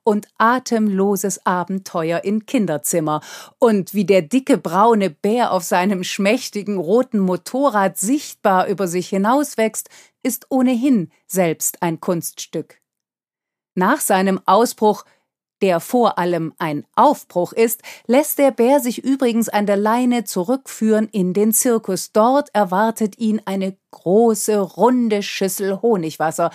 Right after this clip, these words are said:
Schließlich ist er, wie es heißt, ein Schützling. Im Zirkus ist er zu Haus. Aber die Entdeckung seines Abenteurer-Ichs geht nicht mehr verloren.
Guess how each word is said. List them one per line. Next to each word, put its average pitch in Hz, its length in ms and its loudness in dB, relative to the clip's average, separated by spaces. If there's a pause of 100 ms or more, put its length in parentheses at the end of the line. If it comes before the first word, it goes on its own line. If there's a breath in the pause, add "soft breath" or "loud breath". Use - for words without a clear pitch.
(380 loud breath)
Schließlich - 640 -4
ist 180 260 -4
er, 175 320 2 (160 soft breath)
wie 180 140 0
es - 160 -4
heißt, 190 340 -2 (240 soft breath)
ein 170 300 -2 (120)
Schützling. 160 760 -6 (280 soft breath)
Im 233 220 -2
Zirkus 196 580 -4
ist - 380 -6
er 180 260 -2
zu 233 220 -4
Haus. - 380 -2 (260 loud breath)
Aber 175 380 2
die 185 200 -6
Entdeckung 180 680 0
seines 165 440 0
Abenteurer-Ichs 180 1120 0
geht 185 280 -2
nicht 220 360 0
mehr 190 180 0
verloren. 160 720 -2